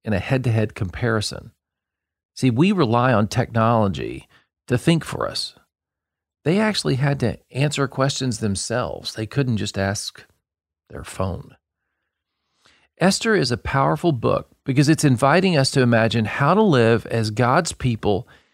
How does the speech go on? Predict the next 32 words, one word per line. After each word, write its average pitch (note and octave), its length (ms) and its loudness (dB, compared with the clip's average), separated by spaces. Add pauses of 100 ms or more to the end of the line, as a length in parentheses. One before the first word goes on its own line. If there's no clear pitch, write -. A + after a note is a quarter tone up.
(240)
in B2 160 2
an A#2+ 240 4
ungodly C#3 720 2
culture. - 680 -2 (800)
You'll F3+ 120 6
note G3 360 6
that A2+ 180 0
God D#3 260 2
is A#3+ 140 -2
not G3 260 4
mentioned C3 500 2
in G#2+ 120 2
the G#2 80 0
text, - 520 -2
but A2+ 240 -2 (480)
he C#3+ 200 -4
is A2+ 120 0
clearly D3+ 560 2
in C3+ 120 0
charge. - 520 -4 (840)
The - 80 -2
opening A3+ 420 4
scene B2+ 440 0
is A2+ 160 -2
in B2+ 100 2
the A#2 80 0
palace C#3+ 560 0
of A#2 80 -2
the A#2+ 80 2
king C#3 320 0
of D3 160 0
Persia. F#2 540 -4